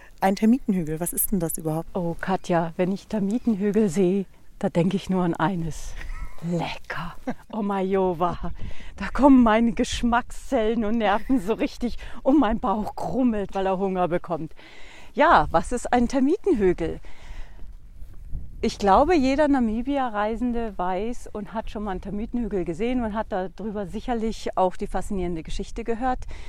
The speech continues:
Speaker 2: Wir versuchen in der Lodge natürlich, leider ist es ja nur in der ganz, ganz kurzen Jahreszeit, im Januar, wenn wir Glück haben und es genug geregnet hat, an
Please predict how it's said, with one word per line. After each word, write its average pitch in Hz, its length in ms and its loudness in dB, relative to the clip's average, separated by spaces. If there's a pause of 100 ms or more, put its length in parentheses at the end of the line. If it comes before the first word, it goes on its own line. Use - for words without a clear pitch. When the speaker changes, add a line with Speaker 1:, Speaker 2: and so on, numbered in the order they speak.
(120)
Speaker 2:
Wir 294 320 4
versuchen 320 440 2
in 254 100 2
der 254 100 4
Lodge 233 500 2
natürlich, 220 880 -2
leider 233 680 8
ist 190 120 -6
es 202 100 -8
ja 202 120 -2
nur 196 180 -2
in 196 80 -2
der 190 100 0
ganz, 196 280 4
ganz 190 200 -4
kurzen 196 360 -4
Jahreszeit, 196 580 -4
im 180 320 -8
Januar, 220 420 -2
wenn 190 140 -4
wir 175 100 -4
Glück - 460 0
haben 214 220 0
und 190 100 -2
es 196 160 -6
genug 196 260 -4
geregnet 185 460 -6
hat, 185 240 -8
an 170 240 -8